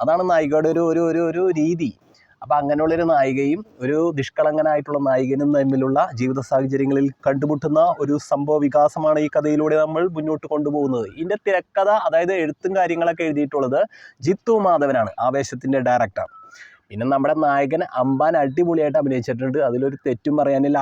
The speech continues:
അടിപൊളി, സൂപ്പറായിട്ട് അഭിനയിച്ചിട്ടുണ്ട്. പുള്ളിയുടെ അഭിനയം എന്ന് പറഞ്ഞു കഴിഞ്ഞാൽ ഒരു മാസ് ക്ലാസ് ആണ്, അടിപൊളി, അങ്ങോട്ട് തകർത്തേക്കാണ്. ഈ ട്രെയിലറിലൊക്കെ കണ്ട പോലെ ഇങ്ങനെ ഭയങ്കര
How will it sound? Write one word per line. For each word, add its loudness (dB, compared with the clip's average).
അടിപൊളി, 0
സൂപ്പറായിട്ട് 2
അഭിനയിച്ചിട്ടുണ്ട്. 0
പുള്ളിയുടെ 0
അഭിനയം -2
എന്ന് 2
പറഞ്ഞു 2
കഴിഞ്ഞാൽ 0
ഒരു -4
മാസ് -2
ക്ലാസ് 2
ആണ്, 0
അടിപൊളി, 0
അങ്ങോട്ട് -2
തകർത്തേക്കാണ്. -2
ഈ 2
ട്രെയിലറിലൊക്കെ 2
കണ്ട 0
പോലെ 2
ഇങ്ങനെ 0
ഭയങ്കര -2